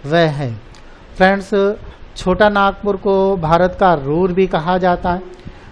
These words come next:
जिसका कारण वहाँ बहुतायत खनिज संपदा है।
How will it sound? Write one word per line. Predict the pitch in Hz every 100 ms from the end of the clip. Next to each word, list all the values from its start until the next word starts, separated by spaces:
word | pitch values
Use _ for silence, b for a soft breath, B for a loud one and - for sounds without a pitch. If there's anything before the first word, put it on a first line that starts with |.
| 143
जिसका | 185 - 214
कारण | 202 202 196
वहाँ | 196 180 165 185 185 190 170 143
बहुतायत | 143 165 180 180 180 180
खनिज | - 165 175 185 185 B B -
संपदा | - 165 160 175 170
है। | 165